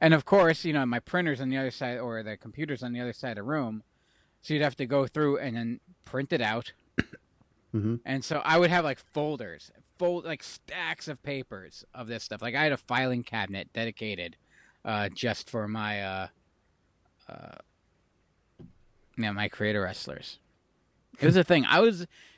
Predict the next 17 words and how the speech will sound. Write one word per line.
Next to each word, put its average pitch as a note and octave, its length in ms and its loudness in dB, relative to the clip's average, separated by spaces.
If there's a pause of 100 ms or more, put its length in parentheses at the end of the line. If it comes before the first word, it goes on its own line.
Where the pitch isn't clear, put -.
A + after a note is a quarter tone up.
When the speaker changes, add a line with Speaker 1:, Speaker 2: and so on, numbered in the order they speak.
(100)
Speaker 1:
it G#3 80 2
was D4 240 2
a A#3+ 420 4
moderately G#3+ 1040 2
healthy D#3 380 -2
obsession, C3+ 640 -10 (200)
as B2 140 -14
opposed B2 320 -12
to A#2+ 80 -8
all A2 60 -6
my G#2+ 120 -10
unhealthy G#2 460 -12
ones F#2+ 220 -6
I F2+ 60 -8
have. F#2 300 -6 (520)
Speaker 2:
<coughs> D#3+ 200 10 (720)
Okay. G3 340 -2